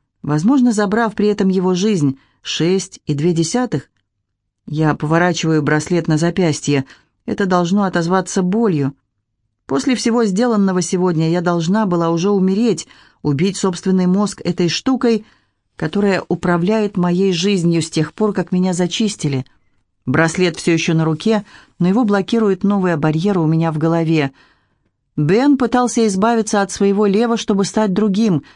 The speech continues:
сделать что-то. А у меня получилось. Я от своего освободилась. По рукам бегут мурашки. Я прислоняюсь к дереву и закрываю глаза. Вижу его глаза.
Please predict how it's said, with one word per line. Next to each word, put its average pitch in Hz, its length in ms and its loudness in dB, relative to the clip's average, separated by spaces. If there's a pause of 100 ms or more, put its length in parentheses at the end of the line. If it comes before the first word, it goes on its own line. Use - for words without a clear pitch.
сделать 160 460 0
что-то. 143 480 -2 (480)
А 147 160 0
у 147 40 2
меня 139 320 2
получилось. 208 680 -2 (600)
Я 180 400 2 (140)
от 170 180 0
своего 175 520 2
освободилась. 196 960 0 (1300)
По 160 120 -8
рукам 185 340 0
бегут 185 300 0
мурашки. 190 600 0 (1000)
Я 156 180 -4
прислоняюсь 170 640 0
к 147 80 -2
дереву 170 400 0
и 151 60 2
закрываю 156 500 0
глаза. 151 520 0 (1040)
Вижу 143 540 -2 (540)
его 156 400 0
глаза. 135 500 -4